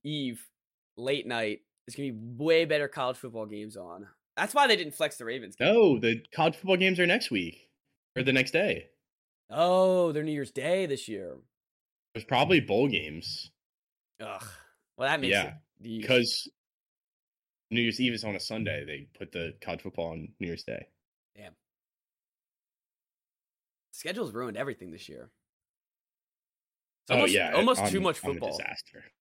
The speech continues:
Speaker 1: So much too much football going on.
Speaker 2: It's,
Speaker 1: Uh,
Speaker 2: no, it's an appropriate amount of football. It's just not, like, distributed correctly.
Speaker 1: No, not at all.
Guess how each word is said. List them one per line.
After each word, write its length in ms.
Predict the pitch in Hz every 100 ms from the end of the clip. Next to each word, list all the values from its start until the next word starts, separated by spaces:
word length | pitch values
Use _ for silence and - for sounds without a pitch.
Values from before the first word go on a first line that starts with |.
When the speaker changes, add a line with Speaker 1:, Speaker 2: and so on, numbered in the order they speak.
| _
Speaker 1:
So 60 | 165
much 160 | 175
too 120 | - 156
much 140 | 135
football 360 | - 113 98 87
going 200 | 80 90
on. 220 | 82 101 _ _ _ _ _ _ _ _ _ -
Speaker 2:
It's, 180 | 156 156
Speaker 1:
Uh, 60 | 156
Speaker 2:
no, 200 | 151 120
it's 120 | 135
an 60 | 156
appropriate 360 | 139 226 190 143
amount 160 | 123
of 80 | 107
football. 280 | 143 - 101
It's 120 | 92
just 160 | 107 -
not, 300 | 101 110 85
like, 240 | 87 78
distributed 720 | 85 - - 87 78 67 -
correctly. 460 | - - - - -
Speaker 1:
No, 240 | 135 113
not 200 | 101 120
at 80 | 107
all. 300 | 85 78 76